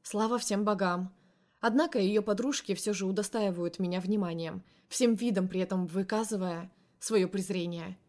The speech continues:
Переживу. Встречаемся с Леной у кофейного автомата и, купив себе по стаканчику капучино, не спеша идём в аудиторию на первую лекцию. Она, видимо, ещё не в курсе вчерашнего инцидента,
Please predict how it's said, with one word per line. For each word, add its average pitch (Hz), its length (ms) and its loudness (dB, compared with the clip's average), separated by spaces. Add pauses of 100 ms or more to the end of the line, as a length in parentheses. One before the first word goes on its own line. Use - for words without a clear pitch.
(520)
Переживу. 202 560 0 (680)
Встречаемся 254 600 0
с 190 80 -6
Леной 226 280 2
у 185 80 0
кофейного 196 500 0
автомата 190 640 -4 (220)
и, 233 80 -2
купив 226 340 0
себе 214 240 0
по 208 120 -6
стаканчику 202 540 -2
капучино, 262 680 -4 (200)
не 233 120 2
спеша 247 400 0
идём 208 260 2
в 185 80 -2
аудиторию 190 600 0
на 180 100 0
первую 190 400 0
лекцию. 185 560 -6 (520)
Она, 262 220 4
видимо, 233 320 0
ещё 214 200 -2
не 220 100 0
в - 80 -10
курсе 254 300 -2
вчерашнего 190 560 0
инцидента, 185 720 -2